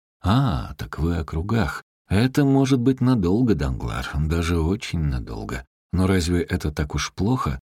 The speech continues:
Заниматься кругами или чем-то другим, не все ли равно? К тому же бигуди выглядят очень забавно. Значит, мы приостанавливаем работу?»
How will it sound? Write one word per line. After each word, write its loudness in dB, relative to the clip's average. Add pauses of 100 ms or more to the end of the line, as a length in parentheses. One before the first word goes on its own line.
(120)
Заниматься 0
кругами 0
или 0
чем-то -4
другим, 0
не 0
все -6
ли 0
равно? 0 (280)
К -8
тому 2
же 2
бигуди 2
выглядят 0
очень -2
забавно. 0 (300)
Значит, -2
мы 0
приостанавливаем -2
работу?» -2